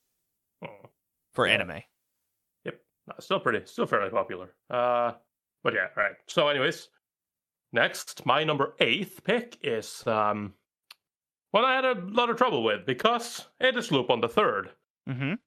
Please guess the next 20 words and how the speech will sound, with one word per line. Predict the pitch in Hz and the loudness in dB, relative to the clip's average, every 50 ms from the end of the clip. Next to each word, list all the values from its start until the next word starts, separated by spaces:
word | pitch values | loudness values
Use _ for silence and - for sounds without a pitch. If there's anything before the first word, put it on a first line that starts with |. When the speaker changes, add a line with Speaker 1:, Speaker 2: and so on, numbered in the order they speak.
| _ _ | _ _
Speaker 1:
But | - 123 - | -16 -16 -16
the | - - | -18 -6
problem | - - 233 277 277 247 190 165 | 0 2 2 2 2 2 0 2
was, | 175 190 151 123 - - - - - - _ _ _ _ _ _ _ | 2 2 2 0 -2 -6 -12 -16 -18 -20 _ _ _ _ _ _ _
what | - 202 - 220 208 - | -8 -2 -2 -2 -2 -2
Lupin | 147 123 151 185 175 - - 180 151 131 | -2 0 0 0 0 0 0 0 0 0
do | 143 143 | 0 2
I | 139 139 143 127 | 2 2 2 2
add? | 113 113 113 107 101 101 | 2 2 2 0 0 -2
Because | 98 107 - 113 98 | -6 -10 -10 -10 -8
god | 104 107 135 160 160 123 104 | -2 0 2 2 2 2 2
damn | 131 147 151 147 | 0 2 2 2
it, | 131 | 2
I | 131 131 | 2 2
like | 123 123 113 - | 2 2 2 2
a | 120 | 2
lot | 113 113 | 2 2
of | 113 110 | 2 2
Lupin. | 110 107 - 107 95 92 - _ _ _ _ _ _ _ _ _ | 0 0 -2 -4 -8 -8 -10 _ _ _ _ _ _ _ _ _
Um, | - 147 139 143 143 143 139 139 135 127 - | 0 0 2 2 2 2 0 0 -2 -4 -8